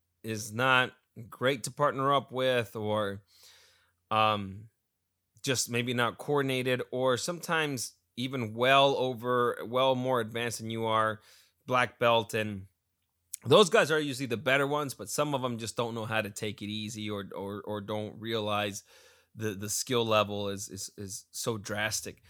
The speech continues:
Um, and then sometimes you just, you don't know who you're gonna team up with, or any, or, or if you're gonna team up with anybody. So that's the type of stuff that I guess maybe gives me anxiety. And,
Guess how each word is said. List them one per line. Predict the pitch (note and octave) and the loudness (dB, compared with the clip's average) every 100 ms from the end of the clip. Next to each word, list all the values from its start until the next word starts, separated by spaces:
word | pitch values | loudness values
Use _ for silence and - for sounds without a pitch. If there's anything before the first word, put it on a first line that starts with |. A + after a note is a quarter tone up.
| - - - - - _ - | -20 -20 -20 -20 -20 _ 0
Um, | A2+ A2 G#2+ G2+ F#2+ - _ _ _ _ _ _ - | 4 4 2 -2 -10 -16 _ _ _ _ _ _ -6
and | C3+ | -2
then | C#3 | 0
sometimes | - D3+ D3 C#3 C3 G#2 - - | 0 -2 -2 -2 -2 -4 -8 -10
you | A2 | -12
just, | A2+ A#2+ - - _ _ _ _ _ _ - - - | -8 -6 -6 -10 _ _ _ _ _ _ -20 -18 -10
you | A2+ | -6
don't | A#2 | -4
know | A2+ | -4
who | G#2 A#2+ | -6 -6
you're | A#2 | -6
gonna | G#2+ G#2 | -6 -8
team | - A2+ | -8 -8
up | A2+ A2+ | -8 -8
with, | G#2+ - | -10 -10
or | - G#2+ - | -12 -10 -8
any, | B2+ A2 G2 - | -8 -8 -12 -8
or, | A2+ A#2+ - A#2+ - | -6 -4 -2 -2 4
or | C#3+ C#3 - | 6 6 6
if | F3 F3 B2 | 6 6 4
you're | |
gonna | A2+ G2+ | 2 0
team | - G#2+ | -2 -4
up | G#2 - | -2 -2
with | G#2 | -2
anybody. | G2+ G#2 G2+ | 0 0 0
So | G2+ E3 C#3+ B2 - - - - _ C#3 | 4 6 6 4 -2 -20 -20 -20 _ 2
that's | F#3 G3+ | 2 2
the | - | 0
type | F3 E3 | 2 2
of | C3 | -2
stuff | - C#3 C3 - | 0 2 2 2
that | B2 A#2+ A2 G#2 _ _ - | 4 6 6 2 _ _ -2
I | A#2 | -2
guess | G#2+ B2 - | 0 0 0
maybe | A#2+ C#3 D3 | -2 -2 -2
gives | D3+ | -4
me | D3 D3 | -4 -6
anxiety. | C#3+ C3+ C#3+ D3 D3+ D3+ | -4 -2 0 -2 -2 -2
And, | B2+ | -2